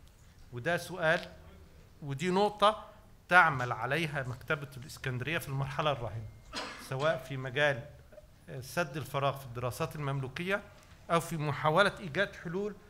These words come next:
حول نشر ما يتعلق بالدراسات الفلسفية. ليس من مهمة مكتبة الإسكندرية أن تنشر كتابات دينية،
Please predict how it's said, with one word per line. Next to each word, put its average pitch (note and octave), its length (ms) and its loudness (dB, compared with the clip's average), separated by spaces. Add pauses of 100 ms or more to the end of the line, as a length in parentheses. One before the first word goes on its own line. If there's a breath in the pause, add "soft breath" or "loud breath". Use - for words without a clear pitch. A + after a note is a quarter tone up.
(220 loud breath)
حول D#3 300 -2
نشر - 380 -2 (300)
ما C#3+ 140 -4
يتعلق D3 500 0
بالدراسات D3+ 540 -6
الفلسفية. F#3 600 -8 (380 loud breath)
ليس F3+ 280 -2
من D3+ 200 -6
مهمة C#3+ 420 -4 (100)
مكتبة F3+ 360 -8
الإسكندرية D3+ 680 -6
أن D3 80 -6 (100)
تنشر F#3+ 360 -4
كتابات D3+ 300 -4
دينية، B2+ 340 -8